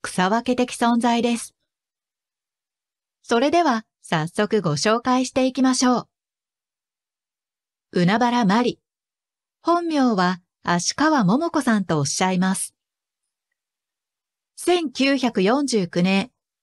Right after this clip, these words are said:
十一月二十九日、兵庫県南あわじ市の出身で、三人兄弟の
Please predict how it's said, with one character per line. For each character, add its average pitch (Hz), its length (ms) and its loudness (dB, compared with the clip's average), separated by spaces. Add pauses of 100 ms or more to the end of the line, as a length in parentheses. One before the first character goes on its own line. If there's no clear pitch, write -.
(140)
十 220 280 2
一 247 220 -2
月 240 260 0
二 269 200 2
十 254 220 0
九 214 120 -2
日、 226 380 -2 (800)
兵 208 100 -2 (200)
庫 285 120 0
県 208 280 -2 (280)
南 254 440 2
あ 285 80 2
わ 302 120 2
じ 339 120 -2
市 320 140 0
の 254 100 2
出 175 180 0
身 190 360 0
で、 185 320 0 (640)
三 277 320 0
人 330 240 -4
兄 330 120 2
弟 339 200 2 (140)
の 180 240 0